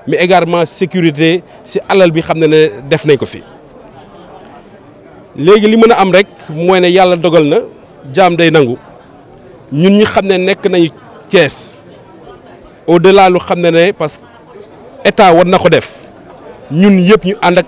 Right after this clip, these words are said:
élan de solidarité bu mag, am yéene bu mag. Maa ngi woo bépp doomu Thiès bu xam ne Yàlla may, may na ko tuuti, mu ñëw, ñëw joxe contribution am.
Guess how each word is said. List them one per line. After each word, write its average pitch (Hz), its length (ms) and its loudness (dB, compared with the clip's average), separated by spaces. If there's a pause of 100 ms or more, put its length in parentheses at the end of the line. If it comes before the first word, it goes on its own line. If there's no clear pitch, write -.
élan 180 220 -2
de 160 120 -6
solidarité 160 640 -4
bu 139 140 -8
mag, 143 340 -4 (1200)
am 202 180 2
yéene 196 320 4
bu 165 140 -4
mag. 165 220 -2 (840)
Maa 185 200 0
ngi 202 120 2
woo 185 240 2
bépp 151 400 -2
doomu 175 320 0
Thiès - 520 -6 (520)
bu 156 80 -10
xam 196 220 -4
ne 196 80 2
Yàlla 190 380 4
may, 202 480 2
may 208 320 2
na 202 100 2
ko 190 140 -6
tuuti, 208 340 0 (760)
mu 165 140 2
ñëw, 196 340 4 (520)
ñëw 180 340 4
joxe 180 220 -2 (120)
contribution 165 560 -2
am. 95 60 -8